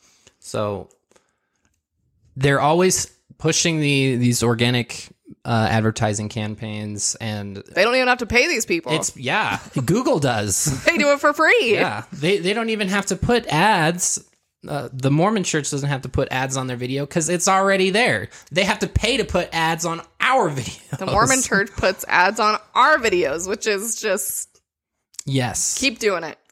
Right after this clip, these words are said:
Speaker 1: Go, go
Speaker 2: Keep
Speaker 1: ahead.
Speaker 2: wasting your money.
Speaker 1: Waste those faithful tithes of the members who thought that that money was going to build a temple.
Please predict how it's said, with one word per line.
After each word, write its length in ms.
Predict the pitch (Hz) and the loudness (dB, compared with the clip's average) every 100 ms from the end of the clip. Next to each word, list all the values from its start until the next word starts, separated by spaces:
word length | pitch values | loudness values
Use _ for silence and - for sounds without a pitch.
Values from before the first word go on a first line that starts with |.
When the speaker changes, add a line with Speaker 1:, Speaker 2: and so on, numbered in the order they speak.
| _ - | _ -12
Speaker 1:
Go, 260 | 139 147 151 | 0 2 2
go 260 | - 147 160 | 0 2 4
Speaker 2:
Keep 100 | 180 | 4
Speaker 1:
ahead. 120 | 156 | 4
Speaker 2:
wasting 320 | 214 - 214 | 2 2 0
your 100 | 202 | 2
money. 280 | 190 165 180 | 0 -2 -6
Speaker 1:
Waste 520 | 123 135 175 175 - | -4 2 2 2 0
those 240 | 170 170 - | 2 2 0
faithful 420 | - 151 156 143 | 0 0 2 -2
tithes 500 | 131 143 127 117 120 | 0 0 2 0 0
of 160 | 113 113 | -2 -2
the 100 | 117 | -2
members 400 | 113 113 110 - | -2 -4 -4 -4
who 100 | 110 | -6
thought 240 | - 107 | -6 -4
that 160 | 110 110 | -4 0
that 200 | 120 127 | 0 2
money 260 | 123 120 117 | 2 2 2
was 220 | 110 107 | 0 -4
going 240 | 113 110 | -6 -4
to 80 | 107 | -2
build 200 | 107 104 | 0 0
a 60 | 104 | -2
temple. 400 | 107 95 - | -4 -6 -12